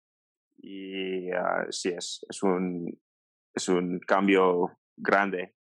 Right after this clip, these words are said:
Am, y cada, cada año, am, ah, me nota ma-, más equipos que, que están, están usando, am, mé-, métodos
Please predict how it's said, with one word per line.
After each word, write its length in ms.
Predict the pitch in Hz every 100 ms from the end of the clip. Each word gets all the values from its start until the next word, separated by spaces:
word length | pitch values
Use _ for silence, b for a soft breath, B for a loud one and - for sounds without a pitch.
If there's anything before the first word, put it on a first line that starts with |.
| -
Am, 500 | 98 92 90 90 90 _ _ b b _ -
y 560 | - 92 92 90 87 87 - - _ _ _
cada, 420 | 120 107 104 104
cada 320 | - 110 107 117
año, 600 | 127 123 120 117 113 110 _ _
am, 580 | 101 98 92 95 95 95 _ _ _ _ _ _ _ - _ _ _ _ _ -
ah, 420 | 85 80 - - - _ - _ _ _ _ _ _ _ -
me 140 | 95
nota 760 | 101 104 - 104 101 98 92 87 _ -
ma-, 220 | 107 101
más 260 | 104 104 -
equipos 520 | 90 117 110 101 -
que, 580 | 110 101 98 95 87 67 _
que 140 | 107 98
están, 560 | - 107 107 98 92 _ _ -
están 420 | 101 104 101 101
usando, 680 | 110 101 104 101 101 92 - b b b b _
am, 580 | - 98 95 92 90 87 -
mé-, 260 | 110 110 117
métodos 1120 | 117 117 113 107 104 - - - - -